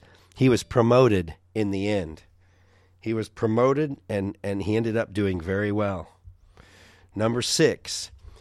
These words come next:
when you failed, you gotta do the same test over again. You know, that's one of the things about it as, as a believer and as a Christian that,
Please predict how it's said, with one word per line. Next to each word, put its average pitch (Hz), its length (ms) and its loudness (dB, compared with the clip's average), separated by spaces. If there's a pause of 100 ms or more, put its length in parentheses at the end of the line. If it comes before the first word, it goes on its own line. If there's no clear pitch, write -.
(120)
when 107 180 0
you 110 140 2
failed, 95 600 -2 (480)
you 98 120 -8
gotta 101 240 -2
do 107 180 2
the 90 80 -4
same 104 380 -4
test 110 380 -4
over 90 280 -6
again. 90 380 -10 (920)
You 104 60 -8
know, 110 100 2
that's 123 160 -2
one 170 140 2
of 147 80 4
the 120 80 2
things 107 340 0
about 95 300 -2
it 95 120 -8
as, 92 180 -6
as 92 260 -6
a 95 60 -2
believer 95 640 -2 (160)
and 92 120 -10
as 85 100 -10
a 90 60 -14
Christian 90 500 -2
that, 87 300 -8